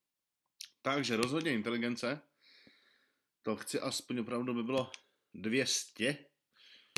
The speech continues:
Tak. A začnu to dávat do vytrvalosti. Vytrvalosti anebo štěstí?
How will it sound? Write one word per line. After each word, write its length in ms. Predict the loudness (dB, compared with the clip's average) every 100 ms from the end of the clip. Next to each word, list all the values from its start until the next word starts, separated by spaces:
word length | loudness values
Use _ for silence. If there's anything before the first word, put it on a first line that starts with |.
| -10 -12 _ _ _ _ _ _
Tak. 420 | 2 2 0 -10 -12 -20 _ _ _ _
A 400 | -2 0 -2 -8 _ _ _ _ _ _ _ _ _ _ _ -6
začnu 440 | -2 0 0 0
to 360 | 2 0 -2 -20 _ _ _ _ _ _ -6
dávat 500 | 0 2 2 0 -2
do 340 | 0 2 0 -4 -18 _ -12
vytrvalosti. 960 | -8 -2 2 2 0 -4 -6 -8 -10 _ _ _ _ _ -20 -20 -20 _ _ _ _ _ -20 -20 -20 -20 -20 -20 -20 _ _ _ _ _ _ _ _ _ _ _ _ -8 -4
Vytrvalosti 760 | -4 -2 2 4 4 2 2
anebo 220 | 2 2
štěstí? 760 | 0 0 0 0 0 0 0